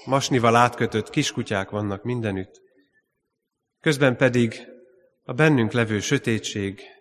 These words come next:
beárnyékolja mindezt. Mi lelkészek pedig advent minden vasárnapján kiállunk ide a szószékre,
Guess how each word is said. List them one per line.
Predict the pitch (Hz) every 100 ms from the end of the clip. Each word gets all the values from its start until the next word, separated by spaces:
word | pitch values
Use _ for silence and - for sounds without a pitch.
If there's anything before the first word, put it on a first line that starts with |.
| -
beárnyékolja | 113 123 107 101 98 - 90 92
mindezt. | 92 92 87 80 - _ _ _ _ _ _ _ _ _ _ _ _ _ _ _ _ _ _ _ _ _ _ _
Mi | - 156
lelkészek | 139 135 - 127 - 107 -
pedig | 127 113 107 - - - _
advent | 127 113 110 101
minden | 123 110 101
vasárnapján | 104 117 123 110 107 95 104 98 98 98 - _ _ _ _ _
kiállunk | 165 143 120 117 139
ide | 113
a | 104
szószékre, | - 143 135 131 117 - 107 107